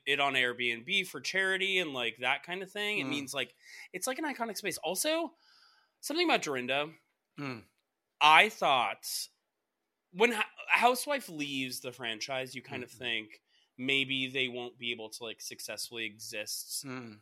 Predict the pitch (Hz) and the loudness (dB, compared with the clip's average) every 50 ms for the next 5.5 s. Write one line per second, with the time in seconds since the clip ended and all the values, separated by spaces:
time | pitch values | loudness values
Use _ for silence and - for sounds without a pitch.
0 | _ - 120 120 113 - - - 123 113 110 110 113 - - 156 147 143 - 180 | _ -4 -4 -4 -4 -4 -6 -4 -2 -2 -4 -4 -8 -12 -12 -12 -10 -8 -6 -6
1 | 175 156 - - - - - - - _ - 160 - - 156 175 214 262 285 285 | -6 -6 -8 -14 -18 -16 -16 -16 -10 _ -4 -4 -4 -4 -4 -2 -2 -2 -2 -2
2 | 240 240 294 285 269 233 - - - 175 160 131 117 104 98 95 92 - - 165 | -4 -6 -6 -4 -2 -2 -2 -2 -2 -2 -4 -4 -4 -4 -6 -8 -10 -6 -2 0
3 | 190 254 277 220 262 269 233 - - 220 196 - - _ _ _ - 165 165 160 | 0 0 0 -2 -4 -2 0 0 0 0 -2 -8 -12 _ _ _ -8 -2 0 0
4 | 151 143 147 147 143 143 135 123 123 - 135 123 117 - - 113 - - - 143 | 0 0 -2 -4 -2 -2 -2 -2 -4 -6 -10 -10 -8 -8 -10 -8 -8 -6 -6 -4
5 | 160 175 170 - 202 202 190 180 - | -6 -6 -6 -6 -8 -8 -6 -8 -10